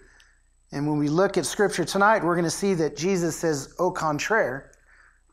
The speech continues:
I will tell you who that source is." But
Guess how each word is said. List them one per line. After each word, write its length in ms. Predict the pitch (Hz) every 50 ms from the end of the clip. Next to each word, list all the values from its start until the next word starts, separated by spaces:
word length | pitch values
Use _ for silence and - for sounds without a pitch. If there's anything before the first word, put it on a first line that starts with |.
| _ _ -
I 200 | 160 196 233 254
will 160 | 240 214 196
tell 220 | - - 180 175 165
you 140 | 160 156
who 140 | 139 156 160
that 200 | 143 143 147 147 -
source 360 | - - 156 156 143 - -
is." 260 | 135 120 120 - - _ _ - - - - - - - - -
But 600 | 156 196 196 185 180 - - - - - - -